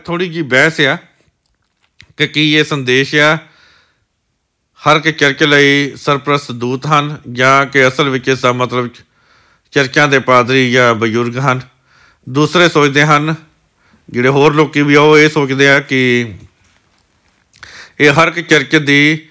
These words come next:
ਪ੍ਰਚਲਿਤ ਭਾਵਨਾ ਹੋ ਸਕਦੀ ਆ। ਇਸ ਸਮੇਂ ਮੈਂ ਸੋਚਦਾ ਹਾਂ ਕਿ ਮੈਂ ਚਰਚ ਲਈ ਇੱਕ ਦੂਤ ਜਿਹੜਾ ਆ, ਮੈਂ, ਮੈਨੂੰ ਲੱਗਦਾ ਹੈ ਕਿ ਜਿਹੜੇ ਸੱਤ ਜਿਹੜੇ ਤਾਰੇ, ਉਹ ਸੱਤਾਂ ਦੂਤਾਂ ਵਰਗੇ ਆ ਚਰਚਾਂ ਦੇ ਲਈ।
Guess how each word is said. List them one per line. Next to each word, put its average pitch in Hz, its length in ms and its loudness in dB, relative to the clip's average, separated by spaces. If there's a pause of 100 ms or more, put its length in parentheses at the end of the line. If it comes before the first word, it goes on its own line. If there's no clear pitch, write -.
(320)
ਪ੍ਰਚਲਿਤ 160 520 0
ਭਾਵਨਾ 123 460 0
ਹੋ 127 160 -2
ਸਕਦੀ 107 440 -4
ਆ। 95 120 -6 (1300)
ਇਸ 160 240 0
ਸਮੇਂ 147 260 0
ਮੈਂ 139 180 2
ਸੋਚਦਾ 131 400 0
ਹਾਂ 143 240 2
ਕਿ 127 420 0 (160)
ਮੈਂ 139 280 0
ਚਰਚ 135 380 0
ਲਈ 131 300 2
ਇੱਕ 139 200 -6 (640)
ਦੂਤ 131 520 -2 (420)
ਜਿਹੜਾ 131 440 2
ਆ, - 20 -2
ਮੈਂ, 127 360 -4
ਮੈਨੂੰ 139 280 -4
ਲੱਗਦਾ 143 280 2
ਹੈ 147 80 2
ਕਿ 139 140 -6
ਜਿਹੜੇ 139 140 -2
ਸੱਤ 135 300 -4
ਜਿਹੜੇ 127 220 -2
ਤਾਰੇ, 123 300 -4
ਉਹ 131 100 -4
ਸੱਤਾਂ 123 440 -4 (440)
ਦੂਤਾਂ 127 440 -2
ਵਰਗੇ 117 380 0
ਆ 117 60 2
ਚਰਚਾਂ 117 380 -2
ਦੇ 120 120 -2
ਲਈ। 135 140 -2